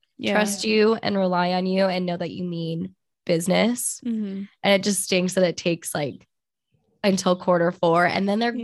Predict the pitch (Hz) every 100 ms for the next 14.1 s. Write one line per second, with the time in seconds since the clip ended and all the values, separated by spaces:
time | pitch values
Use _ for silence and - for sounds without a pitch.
0 | 214 214 247 320 320 320 294 254 220 214
1 | 214 233 247 262 254 233 - 311 320 262
2 | 381 247 262 277 277 - 247 269 - 233
3 | 226 247 - 220 202 202 185 175 202 208
4 | 214 220 247 247 262 277 262 _ 277 269
5 | 262 285 233 - 269 302 - - 240 254
6 | 247 233 - 247 262 269 277 269 277 -
7 | 285 269 247 240 226 226 240 247 269 269
8 | 214 269 277 277 269 247 262 262 - 359
9 | - 466 - _ - - - 196 196 185
10 | 180 180 175 202 208 214 208 - 220 220
11 | 220 214 202 202 196 190 190 - 175 170
12 | 185 180 185 180 175 175 170 160 190 190
13 | 190 208 - - 202 185 185 175 175 185